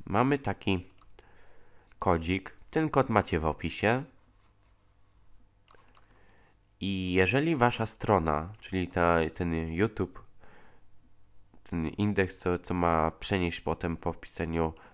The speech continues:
hasła, e, ma rozszerzenie H T M L, to tu zostawiacie H T M L.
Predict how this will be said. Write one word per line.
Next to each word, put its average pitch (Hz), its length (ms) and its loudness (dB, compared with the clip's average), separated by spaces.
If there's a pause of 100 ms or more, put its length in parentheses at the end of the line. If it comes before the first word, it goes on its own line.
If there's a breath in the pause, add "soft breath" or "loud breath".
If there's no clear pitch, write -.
hasła, 104 580 0 (920 loud breath)
e, 85 440 4 (2000)
ma 90 420 2
rozszerzenie 95 600 0
H 117 160 0
T - 160 -8
M 85 100 2
L, 101 260 4 (100)
to 147 100 2
tu 135 140 -4
zostawiacie 101 680 0
H - 220 -2
T - 160 -2
M 90 140 0
L. 76 180 0